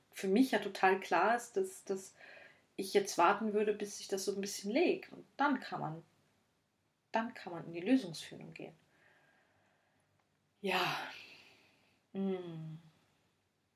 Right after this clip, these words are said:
Es war jetzt alles sehr aufs Thema Kommunikation, weil sonst wird's, glaub ich, sehr ausufernd.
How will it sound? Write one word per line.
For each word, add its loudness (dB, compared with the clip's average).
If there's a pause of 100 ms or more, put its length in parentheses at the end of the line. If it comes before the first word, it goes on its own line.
(1300)
Es 0
war 12
jetzt 8
alles 8
sehr 12
aufs 0
Thema 4
Kommunikation, 0 (1400)
weil 4
sonst -2
wird's, -4
glaub 0
ich, -10
sehr -4
ausufernd. -6